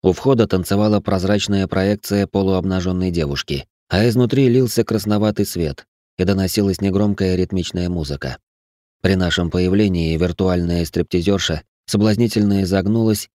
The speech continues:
и приглашающе поманила рукой. "Желаете развлечься, граждане?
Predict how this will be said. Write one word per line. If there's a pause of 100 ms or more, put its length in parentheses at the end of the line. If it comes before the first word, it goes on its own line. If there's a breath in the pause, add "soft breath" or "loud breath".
(200)
и
приглашающе
поманила
рукой. (720)
"Желаете
развлечься,
граждане?